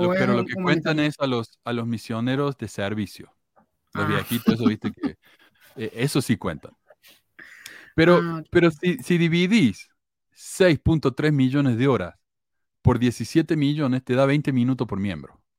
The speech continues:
Speaker 1: Veinte minutos por miembro. Pero eso es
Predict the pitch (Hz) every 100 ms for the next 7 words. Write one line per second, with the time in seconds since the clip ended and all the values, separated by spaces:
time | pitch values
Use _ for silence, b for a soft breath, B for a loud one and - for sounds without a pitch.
0 | _ _ _ _ _ _ _ _ 117 180
1 | 165 156 143 131 107 101 82 78 b b
2 | - 156 180 175 185 -